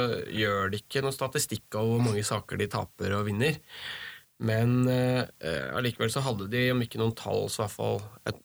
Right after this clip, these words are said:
jeg tror i hvert fall det som står i årsmeldingene deres, den siste som jeg slo opp i før vi begynte i dag, så står det at de, de antar at de vinner mellom to tredjedeler og tre fjerdedeler av sakene. Og sånn sett så er det jo riktig da, at de, hvis, hvis det er riktig,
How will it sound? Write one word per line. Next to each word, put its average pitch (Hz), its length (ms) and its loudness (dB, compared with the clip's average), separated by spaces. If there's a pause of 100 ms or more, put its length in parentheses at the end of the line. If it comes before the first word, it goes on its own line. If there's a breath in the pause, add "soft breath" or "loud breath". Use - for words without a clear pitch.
(120)
jeg 117 100 -4
tror 117 120 -2
i - 20 0
hvert 113 100 -4
fall 117 320 0
det 107 140 0
som 110 160 -2
står 104 480 0
i 110 80 4
årsmeldingene 110 760 0
deres, 123 280 0 (920 loud breath)
den 107 140 0
siste - 400 -2
som 107 100 -4
jeg 107 140 -2
slo 104 140 0
opp - 100 -8
i 101 160 2
før 101 160 -4
vi 107 100 0
begynte 104 220 -4
i 117 60 -2
dag, 127 260 0
så 117 160 -8
står 98 180 -2
det 95 60 0
at 95 160 -10
de, 110 60 2 (240)
de - 40 0
antar 98 540 -2
at 110 80 -2
de 117 160 0
vinner 101 320 0
mellom 104 340 0 (280)
to 110 200 0
tredjedeler 98 540 -2
og 107 100 -2
tre 101 220 0
fjerdedeler 95 460 -2
av 107 80 0
sakene. - 260 -8 (240)
Og 123 80 -2
sånn 127 140 4
sett 151 100 -2
så 147 80 4
er 123 80 2
det 131 80 2
jo 127 300 2
riktig - 260 -2
da, 123 160 2
at 92 160 -6
de, 107 140 4 (720 loud breath)
hvis, 117 200 0
hvis 127 160 -2
det 135 80 0
er 143 80 4
riktig, 170 240 -2